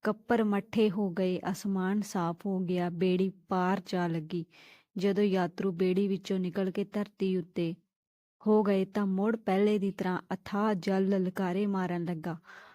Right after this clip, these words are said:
ਹਵਾ ਪੂਰੇ ਵੇਗ ਵਿੱਚ ਵਗਣ ਲੱਗ ਪਈ। ਇਹ ਕੌਤਕ ਦੇਖ ਕੇ ਯਾਤਰੀ ਤੇ ਮਲਾਹ ਗੁਰੂ ਜੀ ਦੇ ਚਰਨੇ ਡਿੱਗ ਪਏ।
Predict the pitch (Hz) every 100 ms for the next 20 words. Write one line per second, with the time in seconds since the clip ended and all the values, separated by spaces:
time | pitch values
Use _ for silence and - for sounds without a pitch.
0 | _ - 202 196 233 220 196 185 208 202
1 | 185 180 190 185 185 208 190 175 190 180
2 | 170 160 165 180 180 _ _ _ _ _
3 | _ _ _ _ _ - - 180 202 220
4 | 190 175 185 175 185 180 - 202 185 190
5 | 190 208 202 202 190 190 185 185 175 185
6 | 185 175 175 180 175 190 185 214 226 196
7 | 175 185 180